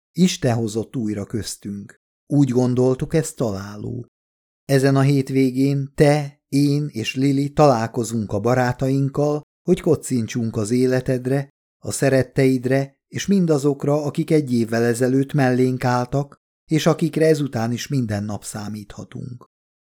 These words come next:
A következő e-mailt küldtem el a barátainknak, amikor ezt a kis összejövetelt szerveztem.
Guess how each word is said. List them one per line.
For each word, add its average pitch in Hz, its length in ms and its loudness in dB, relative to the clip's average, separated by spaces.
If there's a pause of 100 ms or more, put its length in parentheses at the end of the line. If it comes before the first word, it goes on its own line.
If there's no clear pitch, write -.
(100)
A - 160 2
következő 120 640 2 (140)
e-mailt 113 340 -4
küldtem 127 420 2
el 113 140 -2
a 107 60 -4
barátainknak, 131 1040 -2 (340)
amikor 156 500 4
ezt 143 260 -2
a 143 60 0
kis - 220 -4
összejövetelt 107 800 -2
szerveztem. 104 840 -8